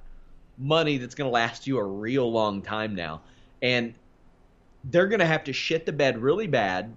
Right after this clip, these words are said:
or T V's gonna have to fall really hard for them to get less money on their next deal.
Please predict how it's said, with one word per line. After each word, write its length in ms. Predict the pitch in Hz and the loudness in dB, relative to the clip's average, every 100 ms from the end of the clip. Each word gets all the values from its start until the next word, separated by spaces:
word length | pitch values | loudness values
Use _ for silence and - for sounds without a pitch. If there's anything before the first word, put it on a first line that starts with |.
| - | -6
or 140 | 120 | -6
T 220 | 120 165 | -4 -2
V's 240 | 147 156 135 | 2 2 2
gonna 160 | 135 | 2
have 160 | 131 120 | 0 -2
to 80 | 117 | -2
fall 360 | - 117 104 | 2 4 4
really 340 | 101 135 165 143 | 2 0 0 2
hard 440 | 143 127 110 98 - - | 4 4 4 -2 -12 -18
for 120 | - | -4
them 180 | 143 127 | 2 2
to 60 | 127 | 2
get 220 | 131 131 | 2 2
less 400 | 127 151 - - | 2 4 2 0
money 340 | 160 113 107 | 0 0 0
on 140 | 113 127 | -4 -2
their 140 | 123 | 0
next 320 | 156 196 - | 0 -2 -4
deal. 280 | 101 90 - | -6 -6 -6